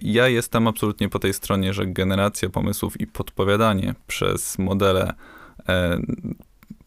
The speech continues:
researcherowi to jest rzecz bardzo dobra. Jeżeli pomysł jest, to moim zdaniem kompletnie nie ma powodu, żeby odrzucać jakiś pomysł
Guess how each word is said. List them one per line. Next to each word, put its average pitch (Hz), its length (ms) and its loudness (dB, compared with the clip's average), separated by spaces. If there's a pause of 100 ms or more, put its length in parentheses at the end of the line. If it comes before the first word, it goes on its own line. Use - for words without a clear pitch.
(720)
researcherowi 107 840 0
to - 120 -2
jest 110 260 -2
rzecz 104 160 -4
bardzo 101 300 2
dobra. - 380 -2 (160)
Jeżeli 98 360 -2
pomysł - 600 -4 (200)
jest, 104 480 0 (760)
to 104 100 0
moim 98 220 2
zdaniem 101 440 4 (160)
kompletnie 107 520 0
nie 98 120 2
ma 92 360 -2 (280)
powodu, 95 440 -2
żeby 92 340 -2
odrzucać 98 520 -4
jakiś - 200 -10
pomysł 95 380 -2